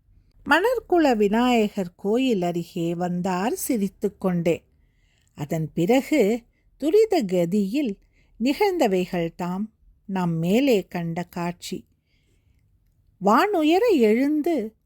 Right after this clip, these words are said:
உயர்ந்த அந்த நெருப்பு தீ மறைந்தது. அந்நெருப்பின் நடுவில் தொலைக்காத சித்தர் அசையாமல் அமர்ந்திருந்தார்.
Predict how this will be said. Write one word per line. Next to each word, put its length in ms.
உயர்ந்த 640
அந்த 400
நெருப்பு 720
தீ 220
மறைந்தது. 720
அந்நெருப்பின் 760
நடுவில் 640
தொலைக்காத 760
சித்தர் 560
அசையாமல் 840
அமர்ந்திருந்தார். 1000